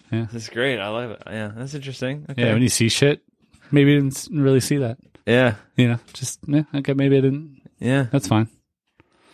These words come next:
Speaker 2: But you ever seen those Tic Tacs moving around the sky in the water and
Speaker 1: Yeah.
Speaker 2: shit? You
Speaker 1: Well,
Speaker 2: gotta
Speaker 1: I
Speaker 2: believe that.
Speaker 1: Well,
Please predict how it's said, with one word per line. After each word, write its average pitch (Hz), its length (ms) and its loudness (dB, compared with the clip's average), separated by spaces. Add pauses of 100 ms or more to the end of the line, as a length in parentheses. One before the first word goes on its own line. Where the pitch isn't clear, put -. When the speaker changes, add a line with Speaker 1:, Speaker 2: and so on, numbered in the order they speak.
(180)
Speaker 2:
But 117 80 2
you 120 160 4
ever 110 80 0
seen 120 160 -4
those 110 120 -2
Tic - 220 -2
Tacs - 480 0 (160)
moving 113 200 -14
around 110 160 -2
the 107 40 -6
sky 127 360 0
in 139 120 -2
the 113 80 -4
water 117 360 -2
and 156 100 -6
Speaker 1:
Yeah. 117 140 4
Speaker 2:
shit? 208 120 -2
You - 60 -18 (220)
Speaker 1:
Well, 131 100 4
Speaker 2:
gotta 147 80 6
Speaker 1:
I 135 40 -2
Speaker 2:
believe 123 220 2
that. 110 440 2 (300)
Speaker 1:
Well, 131 420 4